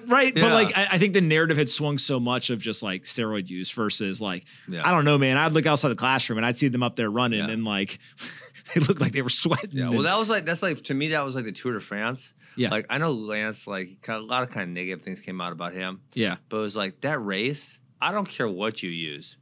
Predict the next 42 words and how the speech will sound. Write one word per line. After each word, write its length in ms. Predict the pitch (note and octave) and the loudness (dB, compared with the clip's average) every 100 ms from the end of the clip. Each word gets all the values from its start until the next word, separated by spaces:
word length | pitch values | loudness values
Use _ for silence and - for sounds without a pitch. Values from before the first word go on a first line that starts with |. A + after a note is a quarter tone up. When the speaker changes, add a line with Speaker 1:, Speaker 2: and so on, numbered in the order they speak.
| _ | _
Speaker 2:
Them 220 | C#3+ D#3 C#3+ | -4 -2 0
mugs 300 | C3 B2+ - | 0 -2 -6
still 340 | B2+ B2 G2 - F#2+ G2 | -4 -4 -4 -10 -10 -4
rode 280 | A2 A2+ | 0 0
a 80 | G2 | -2
hundred 240 | - A#2 A2+ | -4 -6 -6
fifty 160 | G#2 | -4
miles 260 | G#2 G#2 F2 | -2 -2 -4
a 40 | |
day 200 | D#2 G2 | -4 -4
or 80 | F2 | -4
something. 380 | - D#2+ D2 - _ _ _ _ | -8 -12 -14 -20 _ _ _ _
Speaker 1:
Crazy. 340 | - - G#2+ B2 | -12 -4 -2 0
Speaker 2:
Like, 140 | C3+ | -2
it's 240 | - B2+ - | -4 -8 -6
crazy, 440 | F3+ C#3 F2 D2 | -2 -2 -4 -10
you 180 | G2 A#2 | -8 -2
know? 260 | B2 C#3 C#3 - - | 0 -2 -4 -18 -18
So, 220 | - C#3+ | -4 -2
and 220 | C3 C3+ B2 | 0 -2 -2
then 100 | A2+ | -2
obviously 380 | G#2+ G#2 G#2 A2+ | -2 -4 -6 -6
all 340 | G2 G#2+ G#2+ | 0 0 0
of 80 | F#2+ | -2
them. 180 | F#2 G2+ | -4 -4
In 80 | A2+ | -2
that 180 | A#2 | -2
one, 200 | G2+ F#2+ | -4 -8
again, 280 | G2 G#2+ G2 - _ | -6 -6 -8 -12 _
these 180 | A2+ A2 | -10 -6
are 40 | A2 | -6
not, 200 | G#2 G#2+ | -6 -10
these 140 | G#2 | -8
are 60 | G2+ | -8
not 120 | F2 | -10
combat 420 | - A2 F#2+ D#2 | -8 -6 -6 -8
athletes, 380 | D2+ E2 F2 E2 | -10 -12 -14 -10
right? 120 | G2 A2+ | -4 0
Speaker 1:
Yeah. 200 | A#2+ G#2+ | 2 2
Speaker 2:
All 180 | B2+ | -2
of 80 | G#2+ | -2
them 260 | G#2+ F#2 | -2 -2